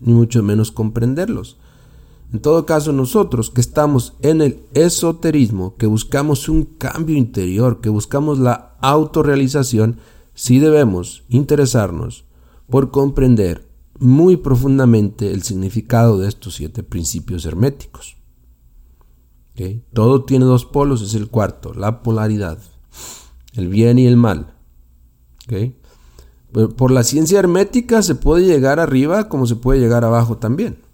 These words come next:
Puedes convertirte en un ser más malo,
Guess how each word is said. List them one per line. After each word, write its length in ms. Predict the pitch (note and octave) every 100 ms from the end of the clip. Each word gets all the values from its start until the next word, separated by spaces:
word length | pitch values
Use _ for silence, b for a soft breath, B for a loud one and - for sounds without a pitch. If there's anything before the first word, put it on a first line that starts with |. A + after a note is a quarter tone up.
| _
Puedes 260 | A#2+ D3 D3+
convertirte 640 | D#3 C#3 A#2 A#2 C3 C#3+
en 80 | C#3
un 100 | B2+
ser 180 | C3+
más 260 | B2+ B2 A#2+
malo, 540 | A#2 G#2 G#2+ D3 A#3+